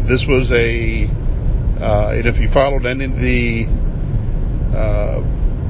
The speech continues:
pregame coverage in this thing, you know, Purdue was facing a, a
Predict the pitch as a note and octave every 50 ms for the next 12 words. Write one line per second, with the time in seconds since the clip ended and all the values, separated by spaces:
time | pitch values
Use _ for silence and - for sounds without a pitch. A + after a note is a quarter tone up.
0 | - - - - D3+ D3 C#3+ C#3+ C3+ C3 C3 A#2 - - C3 A#2+ A#2+ B2+ B2 A#2
1 | A2 A#2 A#2 A2+ A2 G2+ - - - - A2 A2 G#2+ G#2 G#2 G#2+ G#2+ A2 - -
2 | - - - - - - - - - - - - - - - - - A#2 A2 G#2+
3 | - B2+ B2 D3 E3 F#3 E3+ - - D#3+ D3 D3 C#3 - - C3 C3+ C3 B2 A#2+
4 | A#2 A2+ A2+ G#2+ G#2+ G#2+ A2 A2+ B2 A2+ G#2 - - - - - - - - -
5 | - - - - - - - - - - - - A2+ A2+ A2